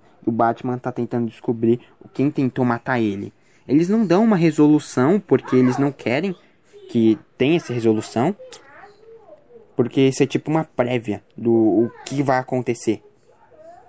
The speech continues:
Então, inclusive, tem, tem essa, essa grande discussão, né? Se esses personagens, eles vão voltar. Porque o, isso daí é tipo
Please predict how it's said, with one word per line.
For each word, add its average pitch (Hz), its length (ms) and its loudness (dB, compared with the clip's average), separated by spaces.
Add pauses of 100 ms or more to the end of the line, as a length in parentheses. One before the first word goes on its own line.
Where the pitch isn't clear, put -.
(720)
Então, 127 400 0 (480)
inclusive, 170 560 2 (220)
tem, 156 220 2
tem 170 240 2
essa, 170 380 -2
essa 151 200 -6
grande 143 360 2
discussão, 170 520 -2
né? 175 80 -2
Se 147 140 -6
esses - 160 -6
personagens, 135 720 -2
eles 139 220 -2
vão 135 180 -2
voltar. 156 480 0 (760)
Porque 127 1080 0 (460)
o, 117 720 6
isso - 180 -4
daí 123 220 2
é 131 100 2 (140)
tipo 127 920 2